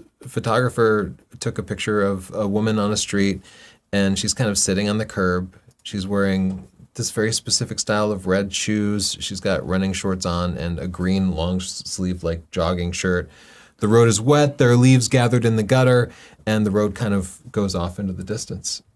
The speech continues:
And this photographer found an ad, a commercial photo,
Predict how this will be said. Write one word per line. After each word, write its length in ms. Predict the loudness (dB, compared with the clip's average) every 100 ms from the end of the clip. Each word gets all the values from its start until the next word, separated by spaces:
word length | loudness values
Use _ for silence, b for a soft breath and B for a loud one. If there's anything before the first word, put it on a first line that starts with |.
| _ _ _ _ _ _ 0
And 100 | 4
this 120 | 4
photographer 640 | 4 2 4 4 2 2 2
found 560 | 2 2 2 0 -4 -4
an 280 | -2 -2 -4 _ 0
ad, 340 | 2 4 2
a 60 | 0
commercial 680 | 0 2 4 2 2 0
photo, 600 | 2 4 6 4 2 0